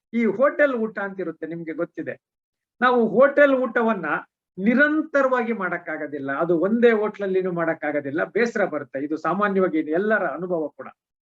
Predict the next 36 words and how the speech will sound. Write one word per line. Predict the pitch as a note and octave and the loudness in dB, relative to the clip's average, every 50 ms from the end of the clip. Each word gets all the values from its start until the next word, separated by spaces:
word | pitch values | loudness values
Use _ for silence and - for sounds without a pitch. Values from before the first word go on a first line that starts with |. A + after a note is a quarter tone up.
| _ _ _ _ | _ _ _ _
ಆದ್ರೆ | - A3+ C4+ C4 B3 A#3 B3 | -2 -2 0 0 0 0 -2
ಮನೆಯಲ್ಲಿ | A#3+ A3+ G3+ G#3+ C4+ D4+ D#4 D#4 D4+ D4 C#4+ C4 | -2 -2 -2 -2 0 0 0 0 0 0 -2 -2
ನೀವು | A#3+ A#3+ A3+ G#3+ G3+ | -2 -2 -4 -2 -2
ಏನು | F#3+ G3 A3+ A#3 A#3+ | -2 -2 -4 -4 -4
ಊಟ | A3 F#3+ G3+ G3 G#3 G3+ | -6 -6 -6 -6 -6 -6
ಮಾಡ್ತೀರಿ, | G3 G3 F3+ - - - D#3+ D#3 D#3 | -6 -6 -8 -8 -8 -6 -4 -4 -4
ಮುದ್ದೆನೋ, | D#3 D#3+ D#3+ D#3 _ E3 D3+ D#3 D#3 | -4 -6 -10 -6 _ -6 -6 -6 -8
ಚಪಾತಿನೋ, | D3+ - D#3+ D3+ - D#3 D3 D3 - C#3+ C#3+ D3 | -6 -6 -8 -4 -2 -4 -4 -4 -6 -6 -4 -4
ಅನ್ನನೋ, | D3 D3 D3 D3 D3+ D3 D3 D3 | -4 -4 -4 -4 -6 -4 -2 -2
ಅಥವಾ | D3 C#3+ - D3+ D3 | -4 -2 -2 -4 -4
ನಿಮ್ಮ | D3 D#3 D#3 D#3 D3+ | -4 -6 -4 -2 -2
ಯಾವುದೇ | D3 C#3+ C#3 C#3+ D3 D3 D#3 D3+ | 0 2 2 2 2 2 2 2
ಊಟ | D3 D3 D3+ D3+ - | 2 2 0 0 0
ಇರ್ಲಿ, | C#3 C3 A#2+ - - D#3+ - _ _ _ _ _ _ - | 0 0 0 -2 -8 -10 -10 _ _ _ _ _ _ 0
ಇದನ್ನ | C4 C4 C#4+ C4+ C#4 C4 A#3+ | 4 4 6 6 6 4 4
ನಿರಂತರವಾಗಿ | A#3+ B3+ C4 C#4+ D4 D4+ D4 D4 - C#4+ C#4+ C#4 C4+ C4+ C4 A#3+ C4 C4 | 4 4 6 6 4 4 0 0 2 4 4 4 4 4 2 0 -2 -4
ಜೀವನ | - F3 G3 B3+ C4+ C#4+ C#4+ C#4 C#4 B3 C4+ | -4 -6 -6 -2 -2 0 0 0 -2 -4 -2
ಪೂರ್ತಿ | C4+ B3 A3+ A3 - | -4 -4 -4 -4 -8
ಅದೇ | C4 - E3+ F#3 A3 A#3+ C4+ D4 | -8 -4 -2 -2 0 2 2 2
ಉತ್ಸಾಹದಿಂದ | C#4+ B3 B3 A#3 - - - C#4+ C4+ C#4 B3 C4 B3+ A3+ A#3+ A#3 A#3 A3+ | 2 2 -2 -8 -12 -8 -4 -2 0 0 0 0 0 -2 -4 -4 -4 -4
ಮಾಡ್ಬೋದು. | A3+ G3 F3+ D#3+ D#3 B2 B2+ B2 - _ _ _ _ _ _ _ _ _ _ _ _ _ _ _ _ _ _ _ _ _ | -4 -6 -6 -10 -10 -12 -16 -18 -18 _ _ _ _ _ _ _ _ _ _ _ _ _ _ _ _ _ _ _ _ _
ನೋಡಿ | A#3 B3+ B3 | -6 -4 -2
ಎಷ್ಟು | A#3 A#3+ A3+ A3 - C#4 C4 | -2 -2 -2 -4 -6 -2 0
ವ್ಯತ್ಯಾಸ | B3+ A#3+ A#3+ - A#3+ A3+ G#3+ G#3+ | 0 0 0 0 -2 -2 0 -2
ಇದೆ. | G#3 F#3+ F3+ E3+ | -4 -4 -4 -4
ಹೋಟೆಲ್ | E3 G3+ C4+ C4+ C#4+ D4 C#4+ | -4 -4 -2 0 0 0 2
ಅಲ್ಲಿ | C#4 C#4 C#4 C4+ | 0 -2 -2 -4
ನಿಮ್ಗೆ | B3+ B3+ B3 B3 B3 | -4 -6 -6 -6 -4
ನಾವೆಲ್ಲ | A#3 A3+ A3 A3+ A#3 A#3 | -2 -2 -2 -2 -2 -2
ಅನುಭವಿಸಿದೀವಿ, | A3+ A3 A3 A3+ A#3 A#3+ A3+ A3+ G3+ F3 E3+ E3 E3 | -4 -4 -4 -2 -4 -4 -4 -4 -6 -8 -6 -4 -4
ಅದು | D#3+ D#3+ D#3+ | -4 -4 -4
ಒಂದು | E3+ F3 E3+ E3+ | -6 -4 -4 -2
ವಾರ, | F3+ F3 F3 F3 F3 | -2 -2 0 -2 -2
ಹದಿನೈದು | E3+ E3 E3 D#3+ F3+ F3+ F3+ F3 E3 E3+ D#3+ | -2 -2 -4 -4 -6 -6 -4 -6 -6 -4 -4
ದಿನ | E3+ E3 D#3+ | -4 -4 -4
ಅಷ್ಟೇ. | C#3+ - _ - C#3+ - - | -6 -8 _ -6 -8 -8 -8